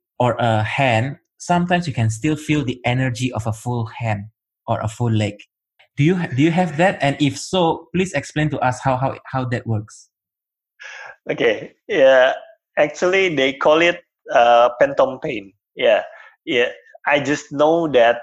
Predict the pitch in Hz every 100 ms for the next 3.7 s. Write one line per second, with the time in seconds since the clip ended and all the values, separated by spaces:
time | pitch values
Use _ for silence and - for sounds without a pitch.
0 | - _ _ - 139 123 - 170 180 147
1 | 123 113 143 170 - - _ _ _ 123
2 | 110 107 110 113 110 110 110 107 - 131
3 | - 127 113 117 98 101